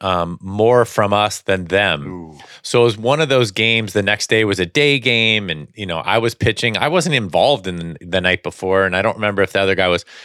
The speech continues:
Speaker 1: And a pitch got away. I mean, it got away. It didn't hit the guy in
Speaker 2: Guilty
Speaker 1: the
Speaker 2: by
Speaker 1: face.
Speaker 2: association, Tuttle.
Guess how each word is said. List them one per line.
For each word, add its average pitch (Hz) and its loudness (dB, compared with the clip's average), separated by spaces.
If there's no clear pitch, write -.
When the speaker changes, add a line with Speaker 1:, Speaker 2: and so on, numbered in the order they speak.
Speaker 1:
And 120 -2
a 127 2
pitch - 0
got 147 2
away. 117 2
I 87 0
mean, 107 0
it 101 -2
got 110 2
away. 107 4
It 95 -2
didn't 101 -2
hit 104 -4
the 101 -4
guy 101 2
in 92 0
Speaker 2:
Guilty 90 0
Speaker 1:
the - 0
Speaker 2:
by 117 4
Speaker 1:
face. 127 0
Speaker 2:
association, 113 -2
Tuttle. 127 2